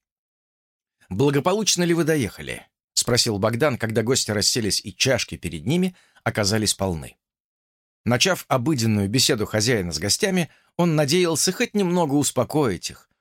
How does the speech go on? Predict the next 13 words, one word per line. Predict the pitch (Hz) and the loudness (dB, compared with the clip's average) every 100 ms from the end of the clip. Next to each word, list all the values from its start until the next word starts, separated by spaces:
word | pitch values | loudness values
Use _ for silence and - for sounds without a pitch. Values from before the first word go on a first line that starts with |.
| _ | _
помочь | 240 233 190 - | 0 2 2 2
им | 131 110 | 0 -2
перейти | 131 143 139 143 | 0 0 0 -2
к | 95 | 0
делу. | 110 117 67 - _ _ - | 0 -2 -4 -16 _ _ -4
Видно | 190 254 170 | 0 2 2
было, | 143 127 | 2 0
что | 120 151 - | 0 -2 0
Антон | 131 131 156 139 | -2 0 0 0
Иванович | 110 101 151 160 147 | -2 0 0 -2 -2
просто | - 120 - | 0 0 0
не | 131 | 0
знает, | 95 98 101 113 | 0 2 0 -2